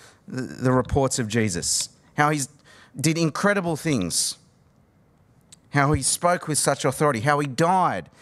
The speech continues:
how he rose from the dead. You've heard these things, but let me tell you, you can be certain that they happened. I have spoken to the witnesses. I've investigated this carefully and comprehensively.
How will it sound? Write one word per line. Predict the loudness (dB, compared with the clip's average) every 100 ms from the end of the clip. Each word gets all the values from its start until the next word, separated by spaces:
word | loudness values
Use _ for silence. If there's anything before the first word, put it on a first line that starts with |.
| -4
how | 0 0
he | 0
rose | 0 2 2 2 -2
from | 0 0
the |
dead. | 2 0 0 -6 -12
You've | -2 -2 2
heard | 2 2 0
these | -4 -2
things, | 0 0 0 -6 -18 -2
but | 0
let | 2
me | 0
tell | 0 0
you, | 0 0
you | 0
can | 2 0 0
be | 0
certain | 2 2 2 0 0 -4 -2
that | 0
they | 0 0
happened. | 0 0 -4 -8 -12 _ _ _ _ _ _ _ _ _ _ _ _ -2
I | 0
have | 2 0
spoken | -2 0 0 0 -2 -2
to | 0
the | 0
witnesses. | 0 0 -2 -4 -4 -4 -6 -8 _ _ _ _ _ _ -4
I've | 0 0 0
investigated | -2 0 0 -2 0 0 0 -2
this | 0 -2 -6 -14 -20 -4
carefully | 0 2 0 -2 0 -2 -4 -12 -4
and | -4 0
comprehensively. | 0 0 2 2 0 -2 -2 -4